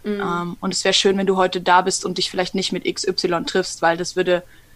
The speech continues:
Speaker 2: das hat zwar nichts mit dir zu tun, aber es würde in mir irgendwie, ähm, würde in mir ein schlechtes Gefühl auslösen, ne? Und sowas kann man dann kommunizieren, ne? Aber man
Speaker 1: Mhm.
Speaker 2: hat natürlich auch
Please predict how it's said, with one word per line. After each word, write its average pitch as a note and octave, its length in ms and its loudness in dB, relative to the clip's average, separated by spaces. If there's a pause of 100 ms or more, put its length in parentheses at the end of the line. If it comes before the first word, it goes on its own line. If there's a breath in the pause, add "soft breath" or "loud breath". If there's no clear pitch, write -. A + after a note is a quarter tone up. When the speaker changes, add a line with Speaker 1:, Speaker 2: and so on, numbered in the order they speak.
(120 soft breath)
Speaker 2:
das - 120 -4
hat G3 140 0
zwar G3+ 120 4
nichts G3+ 220 0
mit G3+ 160 -2
dir A#3 120 6
zu A#3 120 -2
tun, A3 220 2
aber F#3 120 4
es F#3 140 0
würde F#3 180 4
in F3+ 220 2
mir G3+ 260 4
irgendwie, F3 580 -2
ähm, E3 340 -8 (1300)
würde G3 200 4
in G3 80 4
mir G3 120 2
ein F#3+ 40 -2
schlechtes - 340 0
Gefühl G3+ 320 0
auslösen, E3 520 0
ne? G3+ 120 2
Und G#3+ 140 -2
sowas A3+ 300 6
kann G3+ 160 2
man G3 120 4
dann F#3 140 2
kommunizieren, F#3 800 -4
ne? F3+ 80 -4
Aber G3+ 180 0
man G3+ 180 0
Speaker 1:
Mhm. G3 40 0
Speaker 2:
hat G3+ 140 0
natürlich F#3+ 460 -2
auch F3+ 280 0